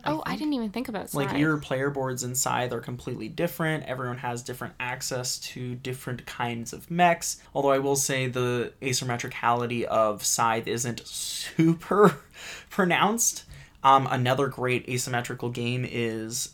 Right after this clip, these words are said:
Speaker 1: uh, Gloomhaven. We've talked about Gloomhaven lots of times, but Gloomhaven is pretty asymmetrical. Like, you're, you're working towards a common goal, but, like, my character is completely different from your character. Even if we achieve the same goal generally, which is to complete the missions,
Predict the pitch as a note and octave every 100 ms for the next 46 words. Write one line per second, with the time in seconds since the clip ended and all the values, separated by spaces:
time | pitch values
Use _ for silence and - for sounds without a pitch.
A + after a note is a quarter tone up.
0 | - C3 - B2 C3+ C#3 D3 D3 E3+ F#3
1 | E3 C3 C3 A#2 C3 A#2+ B2 B2 A#2+ A#2+
2 | B2 B2 - A#2+ C3+ D3 A#2+ A2+ B2 C3+
3 | C#3 G2+ A2+ - - A#2 A2+ A2+ A2 G2
4 | A#2 C#3+ C#3+ C3 B2 - - - C#3 C#3+
5 | C#3 C#3 D3+ F3 F#3 D3+ C#3+ C3 C3+ C3
6 | B2+ C#3+ C#3 A#2+ A#2+ - - - - C3+
7 | A#2+ - A#2 - G2 A2+ B2 D3+ D#3 C#3+
8 | C#3 C3+ A#2 A#2 A2+ C#3 C3+ A2+ A#2 A2
9 | G#2+ G#2 A2 G#2+ - A#1+ - - - D3
10 | - - - F3+ F#3+ F#3 D#3 C#3 A#2+ -
11 | D#3 C#3+ B2+ - C3+ C3 A#2+ A#2 B2+ D#3
12 | F#3+ F#3 F3 F3 F3 F#3+ C#3+ A#2 A2+ A2
13 | - A#2 - A#2 - A#2+ - A2+ A#2+ F#3
14 | G3+ A#3+